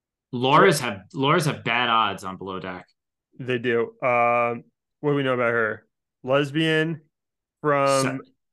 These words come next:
Speaker 2: I don't know where she's from.
Speaker 1: South Africa.
Speaker 2: She's from South Africa. You're right. Yeah.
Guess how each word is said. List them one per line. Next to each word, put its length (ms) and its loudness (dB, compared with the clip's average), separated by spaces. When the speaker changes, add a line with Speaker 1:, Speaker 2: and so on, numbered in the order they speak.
Speaker 2:
I 100 0
don't 180 -4
know 140 -4
where 200 -2
she's 280 -12
from. 180 -8
Speaker 1:
South 400 2
Africa. 680 -6
Speaker 2:
She's 120 -4
from 140 -2
South 220 0
Africa. 300 -2
You're 160 0
right. 240 0
Yeah. 300 0